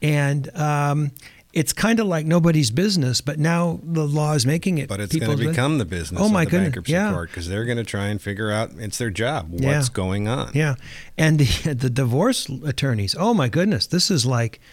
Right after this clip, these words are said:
Speaker 1: this is like fresh fish in the water for them. They are gonna really enjoy this. So,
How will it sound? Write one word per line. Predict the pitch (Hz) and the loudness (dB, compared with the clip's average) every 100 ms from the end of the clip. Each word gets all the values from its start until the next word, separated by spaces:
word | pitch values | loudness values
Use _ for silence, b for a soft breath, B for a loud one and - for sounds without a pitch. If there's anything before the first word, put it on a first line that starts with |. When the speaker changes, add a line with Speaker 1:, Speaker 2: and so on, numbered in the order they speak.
| B B B - | B B B -2
Speaker 1:
this | 170 - | -2 0
is | 147 | 0
like | 151 127 | 0 -2
fresh | - 160 147 | 0 0 2
fish | - 156 151 | 0 0 2
in | 143 | 0
the | |
water | 131 143 196 151 | 2 2 0 0
for | 135 | 0
them. | 117 107 110 | 0 0 2
They | 165 147 | 0 0
are | 135 113 | -2 0
gonna | 123 120 | 0 0
really | 107 127 160 147 120 | 0 2 2 2 0
enjoy | 107 120 143 131 | 0 0 0 0
this. | 104 - - B B B | -4 -8 -12 B B B
So, | - 165 143 139 | -2 2 2 0